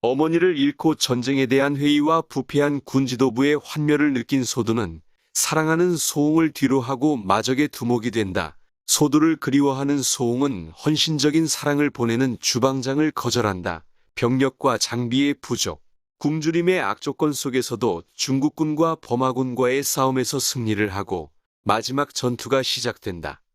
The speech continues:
소홍은 그제서야 주방장의 사랑을 받아들이지만 그는 전사한다. 옛 동료들의 비참한 최후를 목격한 소두는 자신의 마적대들을 이끌고 전투에 참가하지만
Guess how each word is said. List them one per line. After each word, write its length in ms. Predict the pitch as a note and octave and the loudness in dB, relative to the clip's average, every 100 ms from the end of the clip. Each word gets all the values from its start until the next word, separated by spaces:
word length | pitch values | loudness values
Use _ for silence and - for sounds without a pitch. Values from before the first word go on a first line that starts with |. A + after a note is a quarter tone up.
| _ _ _ _ - | _ _ _ _ -6
소홍은 560 | - D#3 D#3 F3 D#3+ - | 0 2 2 0 -2 -6
그제서야 680 | - B2 C#3 C#3+ D3 D3+ | -2 0 0 0 2 0
주방장의 680 | D3 - C3 C3+ B2+ C3+ D3 | 0 -2 0 0 0 2 2
사랑을 420 | C#3+ - C#3+ C#3+ C#3 | -2 -2 -2 0 -2
받아들이지만 880 | A#2 A#2+ A2+ A2+ G#2 G#2+ A#2 G2 - | -4 -4 -2 -4 -4 -2 -2 -4 -8
그는 300 | A#2+ C3 C3 | -2 0 0
전사한다. 800 | A#2+ A2 - G2+ F2+ E2 D#2 - _ _ _ A#2 | -4 -4 -6 -8 -8 -10 -12 -14 _ _ _ -2
옛 160 | C#3 _ | -2 _
동료들의 560 | C3 C#3 C#3+ C3 D3 | -6 0 0 2 0
비참한 580 | - B2+ - B2+ C#3 C3+ | -2 -2 -2 0 0 0
최후를 480 | - - C3+ C3+ D3 | -4 0 2 2 0
목격한 540 | A#2+ A2+ B2+ - A#2+ | 0 0 -2 -2 -4
소두는 540 | A2+ A#2 G#2 G#2+ E2+ D2 _ _ _ | -4 -4 0 -2 -2 -12 _ _ _
자신의 460 | - A#2+ A2+ C#3+ D#3 | -2 0 0 0 0
마적대들을 800 | C3 A#2 C3+ - C3+ B2 B2+ A#2+ | 0 0 -2 0 -2 0 0 -2
이끌고 540 | A2 - A2+ G2+ G2+ | -4 -2 -2 0 -2
전투에 500 | - A#2+ A#2 - C#3 | 0 -4 -4 -2 -2
참가하지만 880 | - - C#3 B2 G#2+ - G2 E2+ C#2+ | -2 -6 -4 -4 -4 -4 -6 -8 -12